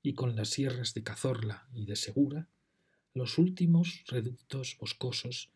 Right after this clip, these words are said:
frente al Mediterráneo en los límites de la gran cordillera ibérica. De ahí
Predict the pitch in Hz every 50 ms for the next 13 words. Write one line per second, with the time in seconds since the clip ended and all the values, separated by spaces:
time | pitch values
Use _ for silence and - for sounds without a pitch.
0 | _ _ _ _ _ _ - - 131 120 110 110 123 110 107 107 110 107 104 110
1 | 101 98 117 120 117 113 117 127 - - _ _ _ - 113 107 104 - - 120
2 | 147 165 151 131 113 - 120 110 110 - - _ _ _ - 107 92 95 92 -
3 | 98 117 113 110 - 110 95 98 101 95 95 98 95 98 98 95 95 92 92 87
4 | - - - - _ _ _ _ _ _ _ _ _ _ _ _ _ _ _ -
5 | 117 123 127 156 160 165 170